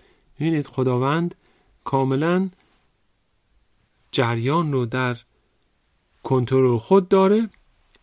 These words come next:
و آخاب به او گوش می‌ده و نمی‌تونه کاری رو که دلش می‌خواد انجام بده و اطاعت می‌کنه از الیا، به جای اینکه فرمان بده تا او رو بلافاصله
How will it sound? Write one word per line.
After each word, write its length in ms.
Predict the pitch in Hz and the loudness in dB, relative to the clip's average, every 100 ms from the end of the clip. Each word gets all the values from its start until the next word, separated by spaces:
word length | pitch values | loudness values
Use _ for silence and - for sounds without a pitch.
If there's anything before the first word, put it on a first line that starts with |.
| _ _ | _ _
و 40 | 123 | -8
آخاب 720 | - 139 131 - 175 214 - _ _ | 2 2 2 2 2 2 -2 _ _
به 80 | 151 | 0
او 200 | 185 190 | 2 2
گوش 320 | 233 254 - | 4 2 2
می‌ده 300 | 147 110 92 - - _ - _ - - - _ _ _ _ 143 | 0 -2 -8 -14 -20 _ -20 _ -20 -20 -20 _ _ _ _ -4
و 80 | |
نمی‌تونه 640 | 147 160 254 208 139 139 135 | -2 2 4 4 2 -2 -2
کاری 300 | - 151 135 | -2 -2 -2
رو 60 | 131 | -2
که 160 | 135 | -4
دلش 480 | 120 147 226 185 - | 0 2 4 2 0
می‌خواد 360 | 127 - 214 165 | -6 -4 -4 -4
انجام 480 | 151 131 185 190 | -4 -2 0 0
بده 200 | 117 92 - _ _ _ _ _ _ _ _ _ _ 131 | -2 -6 -14 _ _ _ _ _ _ _ _ _ _ -6
و 260 | 135 143 139 - _ - | -2 -2 -4 -12 _ -2
اطاعت 640 | 143 - 143 196 247 - | -2 -2 -4 -2 -4 -4
می‌کنه 420 | 139 - 143 175 | -6 -4 -4 -2
از 500 | 175 185 185 - - _ _ 226 _ _ _ _ - | -2 0 -2 -4 -14 _ _ -20 _ _ _ _ -4
الیا، 600 | 151 147 165 151 95 - _ _ _ _ | -2 2 2 2 -2 -8 _ _ _ _
به 80 | 117 | -6
جای 120 | 135 | -4
اینکه 180 | 139 131 | -4 -4
فرمان 400 | 131 123 147 156 | -2 -2 0 -2
بده 160 | 135 | -2
تا 120 | 127 131 | -2 -2
او 200 | 127 147 | 0 0
رو 100 | 131 | 0
بلافاصله 800 | 151 151 123 117 113 131 131 | 0 0 0 -2 -4 -4 -4